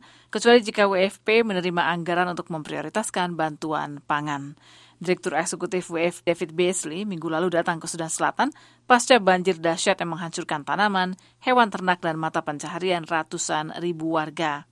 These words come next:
Ia memohon para donor untuk membantu rakyat negara itu. Badan-badan bantuan mengatakan hampir satu juta orang membutuhkan bantuan setelah hewan ternak, hasil bumi, dan harta benda mereka hancur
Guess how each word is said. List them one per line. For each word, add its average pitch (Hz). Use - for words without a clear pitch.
Ia 175
memohon 170
para 156
donor 170
untuk 165
membantu 160
rakyat 165
negara 151
itu. 175
Badan-badan 165
bantuan 165
mengatakan 165
hampir 190
satu 190
juta 175
orang 180
membutuhkan 165
bantuan 170
setelah 240
hewan 220
ternak, 202
hasil 185
bumi, 175
dan 165
harta 185
benda 156
mereka 151
hancur 240